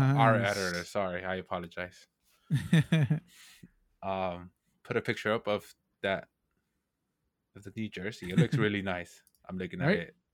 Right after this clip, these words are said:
Speaker 1: Yeah.
Speaker 2: Man, that thing is insane. The detail, man. It's, man, I like it.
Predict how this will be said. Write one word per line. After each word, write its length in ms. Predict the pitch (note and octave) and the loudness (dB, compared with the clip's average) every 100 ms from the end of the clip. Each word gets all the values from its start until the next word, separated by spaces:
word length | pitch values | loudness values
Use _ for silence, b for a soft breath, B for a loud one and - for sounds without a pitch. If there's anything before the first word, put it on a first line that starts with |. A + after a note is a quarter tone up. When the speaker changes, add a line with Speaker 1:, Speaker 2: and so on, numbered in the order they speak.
| _ _ _ | _ _ _
Speaker 1:
Yeah. 240 | F#3+ F3+ C#3 | -6 0 4
Speaker 2:
Man, 260 | C3+ C3 B2+ | 4 4 2
that 140 | C3 | 2
thing 140 | C#3+ | 2
is 180 | B2+ A#2 | 2 0
insane. 440 | A#2+ A2+ - C#3 C3 | -2 -2 0 4 4
The 60 | |
detail, 540 | A2+ C3 C3 - C3 B2 | 2 0 0 0 0 0
man. 280 | B2 B2 A#2+ | -4 -6 -8
It's, 600 | - - - - - - | -12 -12 -10 -10 -14 -16
man, 300 | - - - | -18 -16 -12
I 60 | C3+ | -6
like 240 | C3 A#2+ | -4 -4
it. 100 | A#2 | -6